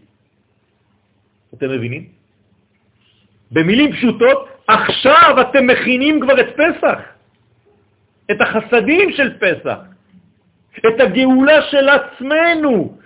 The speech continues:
כלומר, כמה אני אגאל בצורה פרטית, אינדיבידואלית,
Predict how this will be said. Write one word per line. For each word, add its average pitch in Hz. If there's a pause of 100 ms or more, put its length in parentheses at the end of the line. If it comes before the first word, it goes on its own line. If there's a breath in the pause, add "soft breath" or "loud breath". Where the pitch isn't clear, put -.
כלומר, 247 (160)
כמה 311
אני 269
אגאל 254 (320)
בצורה 226
פרטית, 220
אינדיבידואלית, 220